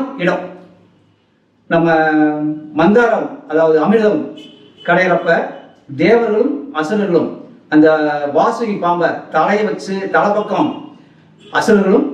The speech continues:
வால் பக்கம் தேவர்கள்னு கடைஞ்சப்ப நம்ம மகாவிஷ்ணு வந்து ஆமை அவதாரம் எடுத்து கீழே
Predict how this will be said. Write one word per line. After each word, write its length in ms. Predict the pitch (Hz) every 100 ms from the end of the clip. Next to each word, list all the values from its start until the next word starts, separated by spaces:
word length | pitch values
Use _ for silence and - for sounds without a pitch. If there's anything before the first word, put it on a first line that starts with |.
| - - -
வால் 260 | 151 247 254
பக்கம் 320 | 214 208 185 123 - 127 139
தேவர்கள்னு 560 | 208 208 208 202 185 156
கடைஞ்சப்ப 400 | 160 170 - 180 247 302 - - - _ _ _ _
நம்ம 280 | 175 175 165 160 151 156
மகாவிஷ்ணு 500 | 165 254 208 - 180
வந்து 180 | 202 285 - - - - 156
ஆமை 240 | 208 233 190 156
அவதாரம் 340 | 175 180 175
எடுத்து 220 | 180 302 302 - - -
கீழே 240 | 202 220